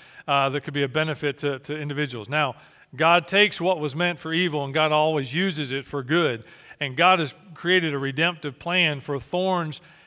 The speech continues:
uh, in the body of Christ and in our own physical lives. But they were not part of the original creation. They are a reminder that we live in a fallen world,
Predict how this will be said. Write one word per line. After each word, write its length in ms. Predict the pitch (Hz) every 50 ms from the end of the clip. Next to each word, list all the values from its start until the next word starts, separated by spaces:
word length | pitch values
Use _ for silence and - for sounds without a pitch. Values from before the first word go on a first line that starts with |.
| - - -
uh, 320 | 147 143 139 135 135 143 -
in 120 | 165 160
the 100 | 160 151
body 320 | 135 160 156 165 170 160 147
of 120 | 135 -
Christ 400 | - 180 170 170 170 160 - -
and 120 | 147 147
in 120 | 151 160 170
our 160 | 160 156 151
own 200 | 160 165 160 151
physical 420 | - 175 170 143 151 - 156 143
lives. 420 | 139 147 156 160 156 143 135 123 - - - - - - -
But 160 | - 151 151
they 160 | 135 156 202 220
were 180 | 208 185 160
not 400 | 156 165 180 185 190 180 185 -
part 300 | - 175 185 185 185 165
of 60 | 151
the 80 | 147 147
original 320 | 143 160 170 143 147 151
creation. 480 | 135 - 151 151 151 151 - - 127 127
They 100 | 160 185
are 140 | 196 190 185
a 40 | 165
reminder 840 | 151 147 139 139 143 156 165 185 202 214 214 214 214 214 214 202 - - - _ _ _ -
that 100 | 139 139
we 160 | 135 156 175
live 180 | 170 170 180 175
in 80 | 175 160
a 80 | 151
fallen 600 | - - 180 160 165 170 175 175 175 170 170 170 -
world, 480 | - 143 151 151 143 139 127 120 110